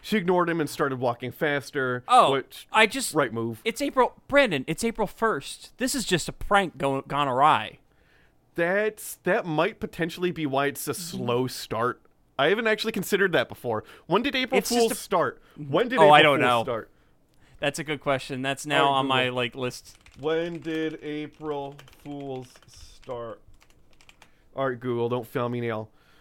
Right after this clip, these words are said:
Speaker 1: I know it's gonna be April first, twenty twenty-two, Google.
Speaker 2: Fifteen eighty-two.
Speaker 1: Oh, fifteen eighty-two.
Speaker 2: Fifteen eighty-two
Speaker 1: Okay, so
Speaker 2: is,
Speaker 1: it's a
Speaker 2: like,
Speaker 1: thing
Speaker 2: the,
Speaker 1: at this point in
Speaker 2: like,
Speaker 1: time.
Speaker 2: origins.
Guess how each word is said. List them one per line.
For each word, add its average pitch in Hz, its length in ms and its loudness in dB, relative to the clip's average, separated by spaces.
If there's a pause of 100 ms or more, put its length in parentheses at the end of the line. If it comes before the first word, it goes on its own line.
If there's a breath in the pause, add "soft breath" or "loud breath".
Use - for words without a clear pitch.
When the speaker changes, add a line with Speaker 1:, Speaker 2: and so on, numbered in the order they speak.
(880 soft breath)
Speaker 1:
I 190 180 2
know 196 320 0
it's 151 200 -4
gonna 165 200 0
be 156 140 -2
April 143 220 -2
first, - 280 -4
twenty 131 200 0
twenty-two, 127 300 -2
Google. - 80 -14
Speaker 2:
Fifteen 170 220 2
eighty-two. 135 680 2 (460 soft breath)
Speaker 1:
Oh, 185 140 0
fifteen 220 480 -4
eighty-two. 190 200 -4
Speaker 2:
Fifteen 160 200 -2
eighty-two 190 200 0
Speaker 1:
Okay, 147 120 0
so 165 260 0
Speaker 2:
is, 135 140 -4
Speaker 1:
it's 226 160 0
a 240 40 4
Speaker 2:
like, 220 80 -4
Speaker 1:
thing 233 220 0
Speaker 2:
the, 180 60 -2
Speaker 1:
at 113 80 -8
this 123 140 -6
point 123 220 -6
in 110 40 -8
Speaker 2:
like, 135 100 -6
Speaker 1:
time. 104 160 -6
Speaker 2:
origins. 123 600 -12